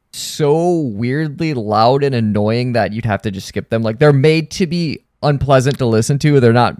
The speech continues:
they're not music. They're, like, noises, and this is their experimental section of the album.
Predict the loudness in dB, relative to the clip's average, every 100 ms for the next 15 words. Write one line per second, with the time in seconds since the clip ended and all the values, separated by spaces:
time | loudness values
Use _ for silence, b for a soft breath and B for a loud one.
0 | -14 -2 2 2 2 2 2 -2 -2 0
1 | 2 2 0 -6 _ _ _ _ _ _
2 | -8 -2 4 4 4 2 0 -2 -6 -2
3 | -2 0 -2 0 0 0 -6 -2 0 0
4 | 0 -2 -2 -4 -4 -2 -2 0 0 0
5 | -2 -6